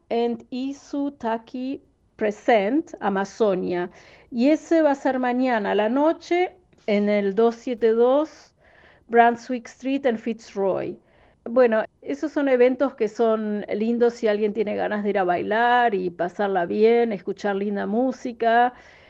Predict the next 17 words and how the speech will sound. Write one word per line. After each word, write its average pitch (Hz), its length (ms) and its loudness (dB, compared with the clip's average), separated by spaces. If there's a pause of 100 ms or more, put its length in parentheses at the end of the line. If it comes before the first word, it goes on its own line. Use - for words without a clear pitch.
(320)
Hay 208 180 2
un 226 80 2
disc 214 220 -4
jockey 233 380 2
ahí 196 200 2
que 196 280 0
es, - 240 -6
eh, 180 600 0
muy 196 520 0
bueno, 269 680 2 (440)
que 196 100 -2
está 208 1040 0 (580)
en 196 160 -2
varios 233 300 2
lugares, 233 720 2
lo 202 100 -4
he, 202 160 -4